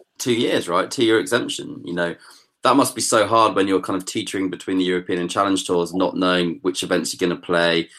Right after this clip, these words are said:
getting called up to play in events at the last minute and not really getting your preparation spot on. So now he's able to set his own schedule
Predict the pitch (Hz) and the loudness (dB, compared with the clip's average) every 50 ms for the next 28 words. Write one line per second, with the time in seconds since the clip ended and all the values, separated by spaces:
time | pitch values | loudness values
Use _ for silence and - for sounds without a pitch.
0 | - _ - - 78 82 - - - 104 101 92 92 87 - - - 90 - 95 | -20 _ -2 -2 0 0 0 -2 0 0 2 2 2 2 0 -4 -10 -4 0 0
1 | 92 92 92 90 85 95 90 82 - - - - 87 92 90 87 90 87 - 92 | 2 2 2 2 0 0 0 0 -2 -6 -4 -2 0 2 4 2 2 0 0 -2
2 | 92 90 92 80 76 90 92 92 82 87 92 87 87 87 76 76 85 - - 104 | -2 0 0 0 0 0 -2 -2 0 0 -2 0 -2 -2 -4 -4 -8 -6 -6 -6
3 | 90 - 92 92 95 98 92 - - 85 82 - - - 80 - - 78 78 80 | -4 0 0 2 2 2 0 -2 -6 -8 -8 -6 -6 -6 -6 -6 -6 -8 -8 -6
4 | - 90 87 98 98 98 101 98 95 90 95 92 90 90 - - - 101 - - | -4 -2 0 2 4 4 2 2 2 0 2 0 0 0 -4 -2 -2 -2 -2 -2
5 | 90 87 85 85 85 - - 95 90 90 - 85 80 78 76 | -4 -4 -4 -4 -4 -2 0 0 0 0 0 -2 -2 -2 -4